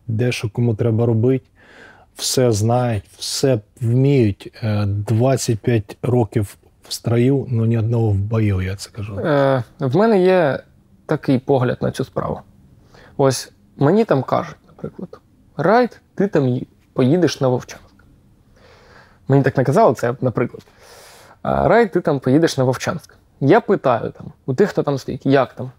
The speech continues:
Speaker 2: Мені га-, кажуть: "Все погано". Я для себе розумію, що я нічого не розумію. То, що для нього погано, це не значить те, що погано для мене.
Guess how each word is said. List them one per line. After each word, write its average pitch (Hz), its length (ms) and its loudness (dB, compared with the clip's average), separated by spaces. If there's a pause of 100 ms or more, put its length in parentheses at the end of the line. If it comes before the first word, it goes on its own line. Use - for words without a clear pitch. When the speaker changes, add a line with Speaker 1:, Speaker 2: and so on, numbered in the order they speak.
Speaker 2:
Мені 139 220 4
га-, 127 260 2
кажуть: 120 260 -2
"Все - 260 -2
погано". 143 460 0 (580)
Я 170 180 4
для 156 160 2
себе 220 300 2
розумію, 156 320 2
що - 140 0
я 151 60 6
нічого 156 400 4
не 117 120 -2
розумію. 117 440 -4 (600)
То, 220 120 4
що - 140 -2
для 196 160 4
нього 196 260 4
погано, 214 520 2 (360)
це 175 60 -2
не 190 80 0
значить 214 260 -2
те, 185 100 0
що 165 140 -2
погано 156 360 0
для 139 160 2
мене. 131 240 -4